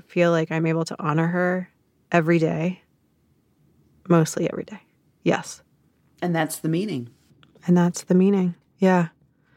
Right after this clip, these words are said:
Speaker 1: At least for me right now in my crazy busy world of having young kids and wiping off groceries and
Speaker 2: Yeah.
Speaker 1: that's the meaning. Watching you go through mother loss later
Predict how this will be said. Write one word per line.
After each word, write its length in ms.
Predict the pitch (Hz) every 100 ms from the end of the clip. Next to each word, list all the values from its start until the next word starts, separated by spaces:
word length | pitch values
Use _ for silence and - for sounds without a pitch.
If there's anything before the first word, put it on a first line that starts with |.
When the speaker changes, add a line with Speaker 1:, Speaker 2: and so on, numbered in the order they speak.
| _ _
Speaker 1:
At 80 | -
least 220 | 175 175
for 120 | - 185
me 160 | 185
right 180 | 180 170
now 220 | 170 165
in 80 | 165
my 120 | 160
crazy 340 | 151 - 170 170
busy 240 | 165 165
world 240 | 160 160 160
of 100 | 156
having 280 | 170 170
young 160 | 165 160
kids 440 | - 160 156 160
and 240 | 165 151 160 - - - - - _ _ _ _ _ _
wiping 320 | - 160 160 160
off 160 | 147
groceries 720 | - 160 151 165 151 147 147
and 260 | 151 147 147
Speaker 2:
Yeah. 360 | 139 127 120 120 _ _ _
Speaker 1:
that's 360 | - 143 151 -
the 100 | 156
meaning. 420 | 151 156 160 160 - - _ _ _ _
Watching 400 | 185 180 196 185
you 260 | 180 190 185
go 180 | 180 170
through 180 | -
mother 280 | 165 160 160
loss 380 | 160 156 156 -
later 500 | 170 160 156 160 165